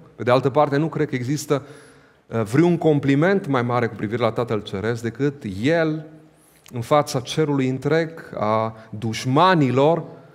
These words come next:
să vadă că sunt oameni în mijlocul temerilor care aleg să-și pună încrederea, să depindă de El în orice situație.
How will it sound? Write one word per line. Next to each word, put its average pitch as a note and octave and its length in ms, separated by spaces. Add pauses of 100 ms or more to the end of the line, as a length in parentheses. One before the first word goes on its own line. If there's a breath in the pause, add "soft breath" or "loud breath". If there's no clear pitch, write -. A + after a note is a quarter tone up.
(240 loud breath)
să - 180
vadă D#3+ 380
că D3 100
sunt E3+ 320
oameni D3+ 400
în A#2+ 120
mijlocul D3+ 420 (120)
temerilor A#2+ 600
care G#2+ 200
aleg B2 260
să-și - 260
pună C3+ 180
încrederea, A2 540 (480 soft breath)
să - 220
depindă G#2 420
de A2 120
El F#2+ 260 (320 loud breath)
în G#2 100
orice G2 220
situație. F#2+ 680